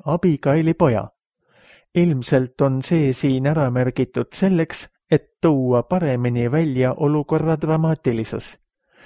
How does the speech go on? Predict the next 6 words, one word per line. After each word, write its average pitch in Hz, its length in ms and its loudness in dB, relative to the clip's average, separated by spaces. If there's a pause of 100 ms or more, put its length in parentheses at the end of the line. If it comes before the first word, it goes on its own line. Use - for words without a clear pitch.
(280)
Sugulased 139 800 0
tahtsid 139 540 -2
vastastikku 147 720 -2
teineteist 156 600 -2
hävitada. 113 520 -2 (960)
Lahingus, 147 720 0